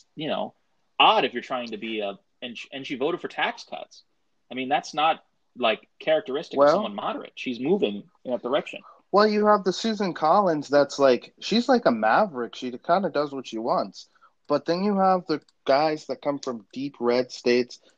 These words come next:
Speaker 2: that are moderate and coercible, and whatever the media says about them, they do it because that's like
Speaker 1: Now,
Speaker 2: Mitt
Speaker 1: okay.
Speaker 2: Romney. Mitt Romney voted
Speaker 1: This
Speaker 2: for
Speaker 1: is the thing about
Speaker 2: impeachment.
Speaker 1: Mitt Romney.
Speaker 2: Mitt Romney voted a-
Speaker 1: I hate Mitt Romney
Speaker 2: <laughs>
Speaker 1: because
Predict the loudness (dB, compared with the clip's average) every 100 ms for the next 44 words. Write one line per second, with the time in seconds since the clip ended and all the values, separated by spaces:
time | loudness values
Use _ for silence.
0 | _ 4 6 6 4 -2 -10 _ -8 -2
1 | 0 2 2 0 -4 -4 -4 -4 -6 -6
2 | -8 -10 -4 2 2 0 -2 0 0 -2
3 | _ _ -2 0 0 -2 2 2 4 2
4 | 2 2 0 0 0 0 0 0 0 -2
5 | -8 _ _ _ -2 0 0 0 -2 0
6 | 2 2 -2 -6 0 0 0 -6 -2 0
7 | 2 4 6 6 6 6 4 -4 -14 _
8 | _ _ 0 4 6 6 4 -2 -2 0
9 | 0 0 -2 0 0 0 -2 -2 2 2
10 | 2 -4 -4 -4 -6 -10 -2 0 2 4
11 | 6 6 4 0 -4 0 2 2 -2 0
12 | 2 2 2 -2 -2 -12 -12 -6 0 0
13 | -2 -14 -8 -4 -2 -4 -8